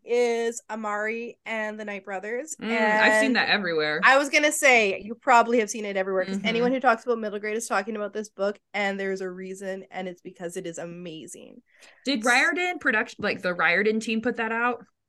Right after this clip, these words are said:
Speaker 1: No.
Speaker 2: Okay.
Speaker 1: It's, no, it's not. Um, so it is, like, people say this is, like, what Harry Potter should be kind of thing, which
Speaker 2: Hmm.
Speaker 1: kind of, it's not quite as high in whimsy, but it's still pretty good.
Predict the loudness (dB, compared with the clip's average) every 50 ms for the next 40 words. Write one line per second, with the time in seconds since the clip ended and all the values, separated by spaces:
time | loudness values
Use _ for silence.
0 | _ _ _ -2 2 4 6 8 10 10 10 10 8 6 6 4 0 -8 -12 -16
1 | _ _ _ _ _ _ _ _ _ -10 -6 -4 -2 -2 -2 -4 -8 -10 -6 -2
2 | -2 -2 -2 -4 -12 -14 -14 -12 -10 -8 -8 -8 -10 _ _ _ _ _ _ _
3 | _ 0 2 4 4 6 6 4 4 2 -2 -6 -8 -10 _ -20 _ _ _ _
4 | _ _ _ -4 2 2 2 2 2 4 6 8 8 8 8 6 6 6 6 4
5 | 2 2 0 -2 -6 -10 -10 -10 _ _ _ _ _ _ _ _ _ _ _ _
6 | _ _ _ _ _ _ _ _ -8 -8 -8 -6 -6 0 2 2 2 4 4 2
7 | 2 2 -2 -8 -8 -6 -6 -4 -2 0 0 0 0 0 -2 0 0 0 0 -2
8 | -2 -4 -4 -6 -8 -8 -8 -14 -8 -4 -2 -2 -2 -4 -6 -4 -4 -4 -4 -8
9 | _ _ -18 -18 -16 -8 0 2 4 6 6 6 4 0 -2 -4 -8 -6 0 2
10 | 2 2 2 0 2 2 2 2 2 0 2 2 2 0 0 0 -2 -2 -2 -6
11 | -6 -6 -6 -6 -2 -2 -2 0 -2 -4 -6 -4 -4 -4 -4 -4